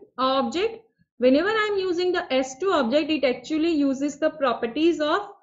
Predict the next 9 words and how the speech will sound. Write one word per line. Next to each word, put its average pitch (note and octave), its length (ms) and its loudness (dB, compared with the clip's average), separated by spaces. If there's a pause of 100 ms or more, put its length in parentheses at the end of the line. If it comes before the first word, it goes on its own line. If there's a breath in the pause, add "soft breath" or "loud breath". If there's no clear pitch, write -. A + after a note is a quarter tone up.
(140)
this D4 220 -10
S C4 300 0
two D4+ 140 0
object, G3+ 480 0
not C#4 340 0
S C#4 240 -2
one C4 160 0
object, G3+ 500 -4 (440)
right? A4 320 -2